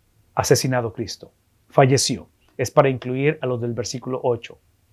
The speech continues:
Pastor, estoy por darte el tiempo con preguntas, pero, y, y comentarios si es que hay, porque estamos por terminar, pero observen,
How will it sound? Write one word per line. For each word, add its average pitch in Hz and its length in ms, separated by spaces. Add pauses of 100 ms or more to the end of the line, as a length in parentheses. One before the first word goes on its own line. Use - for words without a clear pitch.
(220)
Pastor, - 320
estoy 131 240
por 131 160
darte 135 260
el 123 100
tiempo 135 300
con 120 140
preguntas, 127 680 (360)
pero, 120 200
y, 131 220
y 120 80
comentarios 123 460
si 104 80
es - 100
que 143 80
hay, 123 120
porque 117 140
estamos 131 220
por 117 140
terminar, 120 420 (380)
pero 120 260
observen, 117 500